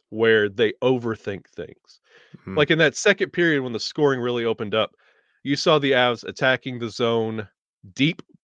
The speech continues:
Speaker 1: in the trapezoid, like, from behind the net where Wayne Gretzky used to set up. And then you would see lines that would come on and set it up at the blue line and pass it around almost like a power play. But then once, you know, time started running out in that third period,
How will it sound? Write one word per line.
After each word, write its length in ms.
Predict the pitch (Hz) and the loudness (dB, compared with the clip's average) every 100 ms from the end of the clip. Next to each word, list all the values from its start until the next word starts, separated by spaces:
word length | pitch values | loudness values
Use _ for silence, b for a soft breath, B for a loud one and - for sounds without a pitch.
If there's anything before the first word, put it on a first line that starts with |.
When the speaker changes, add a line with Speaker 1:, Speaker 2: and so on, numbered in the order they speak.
| _ | _
Speaker 1:
in 100 | 123 | -6
the 80 | 110 | -6
trapezoid, 680 | - 139 - 143 156 156 143 | 0 0 0 -2 0 2 0
like, 200 | 98 - | -4 -4
from 140 | 110 | -8
behind 340 | 98 117 131 117 | -4 -2 -2 -2
the 60 | |
net 240 | 110 139 - _ - | 0 0 0 _ -6
where 180 | 117 | -4
Wayne 220 | 107 120 113 | -2 -4 0
Gretzky 300 | 113 113 143 | -2 -2 -6
used 200 | 135 - | -10 -12
to 80 | |
set 200 | - 143 | -6 -4
up. 200 | 156 165 b b b - | -2 -4 b b b -2
And 100 | 135 | 2
then 140 | 190 | 2
you 80 | 202 | 2
would 120 | 160 | 0
see 260 | - 147 143 | -2 -2 0
lines 340 | 131 131 131 | 2 0 0
that 100 | - | -2
would 140 | 117 - | -4 -4
come 140 | 131 | -2
on 220 | 123 120 | -2 -2
and 100 | 104 | -6
set 200 | - 131 | -4 -2
it 80 | 127 | 0
up 120 | 120 | -2
at 80 | 107 | -6
the 60 | 95 | -12
blue 260 | 90 113 104 | -8 -6 -6
line 240 | 87 78 | -8 -10
and 100 | 80 | -8
pass 320 | 131 127 - | -2 -2 0
it 60 | 120 | -2
around 320 | 110 110 110 | 0 0 0
almost 220 | 110 110 | -2 -4
like 140 | 117 107 | -6 -8
a 60 | |
power 360 | - 120 113 98 | -4 -2 0 -2
play. 320 | - 78 87 _ _ _ _ _ _ _ | -6 -10 -10 _ _ _ _ _ _ _
But 180 | - 123 | -6 -2
then 260 | 175 180 170 - | 2 2 0 -4
once, 580 | 127 143 139 - - - _ _ _ _ | 0 0 0 -6 -16 -18 _ _ _ _
you 100 | 123 | -10
know, 280 | 117 110 - - _ - | -6 -4 -6 -12 _ -8
time 260 | 131 123 110 | -2 -2 -2
started 260 | - 123 | 2 2
running 300 | 107 117 117 | 2 0 2
out 80 | 117 | 0
in 60 | 110 | -2
that 200 | 104 - | -4 -2
third 240 | 113 98 | -2 -2
period, 500 | - 123 104 95 | -4 -2 -2 -4